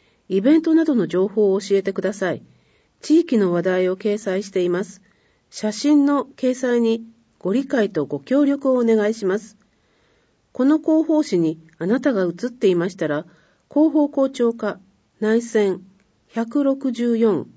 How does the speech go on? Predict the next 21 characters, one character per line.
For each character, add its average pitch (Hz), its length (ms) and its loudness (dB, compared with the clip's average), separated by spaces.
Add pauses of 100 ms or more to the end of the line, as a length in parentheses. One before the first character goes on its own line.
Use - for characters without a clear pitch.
(140)
百 220 320 -6
六 254 300 -2
十 220 260 0
五 208 280 0 (300)
へ 165 240 -6 (420)
ご 165 120 -4
連 233 160 2
絡 233 180 -2
く 226 100 -4
だ 220 120 -2
さ 214 180 -2
い。 - 100 -8 (480)
写 175 200 -12
真 247 340 -2
を 254 80 0
差 233 180 -10
し 220 200 -4
上 208 100 0
げ 196 100 -2
ま 180 140 -2
す。 - 240 -16